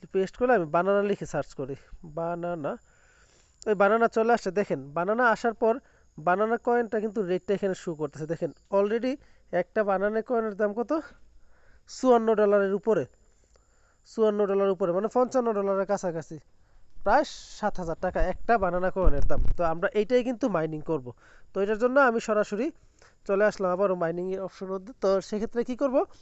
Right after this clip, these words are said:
YouTube-এ ভিডিওটা থাকবে, আপনারা ভিডিওটা দেখে কিন্তু কাজটা করতে পারবেন। তো আমি এই লিঙ্কটার উপরে ক্লিক করব। কোন লিঙ্কটার উপরে? এই লিঙ্কটার উপরে। লিঙ্কটার উপর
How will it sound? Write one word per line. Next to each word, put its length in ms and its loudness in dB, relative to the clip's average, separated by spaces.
YouTube-এ 380 -2
ভিডিওটা 360 -2
থাকবে, 220 0
আপনারা 200 0
ভিডিওটা 300 -2
দেখে 180 -2
কিন্তু 220 -8
কাজটা 280 -2
করতে 240 -2
পারবেন। 240 2
তো 60 0
আমি 180 2
এই 60 4
লিঙ্কটার 340 4
উপরে 240 2
ক্লিক 240 -8
করব। 160 -4
কোন 180 -6
লিঙ্কটার 320 -2
উপরে? 200 2
এই 120 8
লিঙ্কটার 360 0
উপরে। 240 -6
লিঙ্কটার 280 0
উপর 100 -2